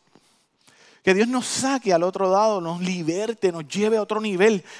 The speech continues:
Pero seguimos anclados a nuestro pasado, echándole la culpa a unos años que ya pasaron, codiciando el pesa-,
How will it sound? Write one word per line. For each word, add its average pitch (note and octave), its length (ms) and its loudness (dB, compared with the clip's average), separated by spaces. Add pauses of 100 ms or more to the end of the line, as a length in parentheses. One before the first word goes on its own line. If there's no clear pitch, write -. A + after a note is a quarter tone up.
Pero F3+ 160 -4
seguimos A3 880 -6 (260)
anclados E3+ 840 -2
a E3+ 100 0
nuestro F3+ 380 -6
pasado, G3+ 600 -2
echándole B3 600 2
la F3+ 120 6
culpa A3 520 0 (460)
a D3 100 2
unos F#3 240 0
años B3+ 240 -2
que F3+ 140 -2
ya F3 160 -2
pasaron, A3 560 2
codiciando G#3+ 680 0
el A#3 120 0
pesa-, - 380 -2